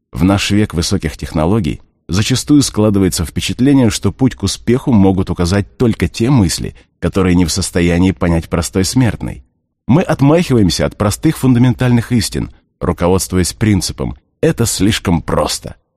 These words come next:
Но все и есть просто. Сложно совсем другое — выполнять эти советы. Законы богатства – легко понять, но трудно претворять в жизнь.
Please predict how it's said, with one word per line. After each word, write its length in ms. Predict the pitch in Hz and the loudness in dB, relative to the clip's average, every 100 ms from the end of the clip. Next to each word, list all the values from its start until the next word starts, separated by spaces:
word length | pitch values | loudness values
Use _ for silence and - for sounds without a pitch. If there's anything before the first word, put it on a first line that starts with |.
| _ _ _ _ _ _ _ | _ _ _ _ _ _ _
Но 140 | 73 80 | -4 -4
все 260 | - 139 | -2 -4
и 100 | - | -2
есть 400 | 107 113 107 - _ | -2 -2 -4 -10 _
просто. 460 | - - - - - _ _ _ _ _ _ _ | -10 -8 -8 -12 -16 _ _ _ _ _ _ _
Сложно 580 | - 98 104 95 107 - | -4 0 2 2 0 -2
совсем 400 | - 95 - 147 | -6 -6 -2 0
другое — 500 | 107 98 110 76 57 _ _ _ _ _ | 0 0 0 -2 -6 _ _ _ _ _
выполнять 640 | 90 110 104 107 117 87 - - | -2 0 2 4 4 2 -4 -8
эти 160 | 78 | -6
советы. 540 | 78 87 85 78 - - _ _ _ _ _ _ | -6 -2 -2 -2 -8 -20 _ _ _ _ _ _
Законы 480 | - 85 87 92 80 | -2 -2 0 0 0
богатства – 640 | 65 76 76 98 - 62 - _ _ - | 0 -2 -2 -2 -6 -12 -14 _ _ -2
легко 360 | 101 104 - | 0 0 -4
понять, 480 | 135 123 110 67 - _ _ _ _ _ | -4 0 0 -2 -8 _ _ _ _ _
но 180 | 92 87 | 0 0
трудно 440 | - 101 95 98 | 0 -2 0 0
претворять 520 | - 76 - 78 82 | 0 -4 -4 -2 0
в 120 | 80 95 | 0 0
жизнь. 400 | 117 95 67 | 0 0 -4